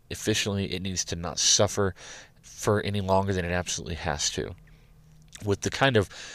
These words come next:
weapons a-, and tools that we have these days, it's not hard to take an animal quickly. So if you don't, it's because of you. You can't blame the equipment anymore. It, it's now on you as the hunter.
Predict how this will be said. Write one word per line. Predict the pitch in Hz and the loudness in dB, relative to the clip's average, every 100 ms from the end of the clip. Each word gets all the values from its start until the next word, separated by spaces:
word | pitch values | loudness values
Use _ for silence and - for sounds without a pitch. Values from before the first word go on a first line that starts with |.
| - - | -18 2
weapons | 113 107 110 104 98 - | 4 4 2 2 2 2
a-, | |
and | 110 80 98 87 | -2 -2 -2 -2
tools | - 113 104 | 2 4 4
that | 92 | 0
we | 92 | -4
have | 80 95 98 95 - - | -2 0 0 -2 -6 -14
these | 85 92 87 | -8 -6 -6
days, | - 90 90 92 - - - - - - _ - - - | -4 -2 0 -2 -4 -6 -16 -20 -20 -20 _ -20 -6 -4
it's | 101 - | -2 0
not | 113 95 | 2 0
hard | - 92 87 82 - - - - - | 2 2 4 0 -4 -16 -20 -20 -8
to | - 95 | -4 -4
take | - 101 | -2 -2
an | 87 | -2
animal | 92 85 85 87 | -4 -4 -4 -6
quickly. | - - 98 - 82 - - - - - _ - | -4 0 0 -2 -10 -14 -18 -20 -20 -20 _ -4
So | - - 110 101 - | 2 4 6 4 2
if | 101 - | -2 -2
you | 98 | -6
don't, | 87 107 107 110 | 0 4 4 2
it's | - 90 | -2 -6
because | - - 101 87 | -6 -2 0 0
of | 80 | -4
you. | 76 71 50 - | -6 -8 -10 -12
You | - | -12
can't | 85 - 117 98 | -8 -2 -2 2
blame | 98 98 | 0 0
the | 92 | -2
equipment | 90 - 104 80 82 | -4 -4 -4 -4 -4
anymore. | 82 78 73 - - - - - - - _ _ _ _ | -4 -6 -8 -10 -14 -20 -20 -20 -20 -20 _ _ _ _
It, | 95 - | -4 -2
it's | 98 - | -4 -2
now | 101 95 98 | 2 2 2
on | 92 90 | 0 -2
you | 85 87 87 | -2 -2 0
as | 80 | -2
the | - | -4
hunter. | 78 78 69 - | -6 -6 -8 -12